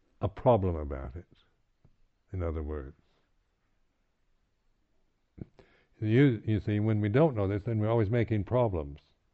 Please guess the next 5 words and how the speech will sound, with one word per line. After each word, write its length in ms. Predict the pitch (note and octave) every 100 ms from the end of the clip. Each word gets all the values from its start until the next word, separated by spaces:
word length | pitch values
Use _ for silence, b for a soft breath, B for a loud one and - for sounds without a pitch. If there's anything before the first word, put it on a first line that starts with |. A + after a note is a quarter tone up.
| _ _ _ _ _ _ _ _ _ _ _ _ _ _ _ - - _ _ A2+
about 360 | F#2+ G2+ G2
the 80 | E2+
way 200 | F#2 G2+
we 180 | G2 F#2+
think, 440 | - A2+ G#2 G#2+